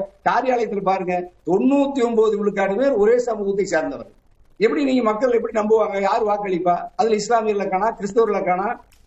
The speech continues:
பல்வேறு சமூக தலைவர்கள் அங்க சமூக, இப்ப அதிமுகல ஒரு கட்சி தான் இருக்கா,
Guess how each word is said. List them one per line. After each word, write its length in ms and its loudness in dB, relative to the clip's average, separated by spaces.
பல்வேறு 380 0
சமூக 360 0
தலைவர்கள் 460 0
அங்க 140 -2
சமூக, 340 -2
இப்ப 260 2
அதிமுகல 580 0
ஒரு 180 0
கட்சி 200 0
தான் 120 2
இருக்கா, 280 -2